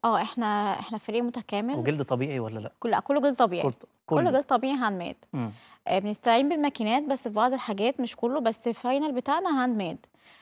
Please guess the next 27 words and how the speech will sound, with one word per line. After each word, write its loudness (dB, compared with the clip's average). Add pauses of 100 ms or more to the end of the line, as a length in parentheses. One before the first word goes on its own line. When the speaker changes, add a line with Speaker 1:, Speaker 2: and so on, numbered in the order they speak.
(220)
Speaker 1:
منتج 4
مصري. -2 (140)
آآ، 2
إحنا -4
فريق 0
عمل، 0
آه، 4 (180)
أساسًا -2
من 2
إسكندرية. 0 (600)
من -4
ضمن -2
ناس -4
من 0
إسكندرية -2
وناس -4
من -4
القاهرة. 0 (420)
Speaker 2:
إمم. -8
Speaker 1:
آآ، 0
شغلنا -2
قائم 0
على 0
إن 0
إحنا -4
بنوفر -2
منتج 0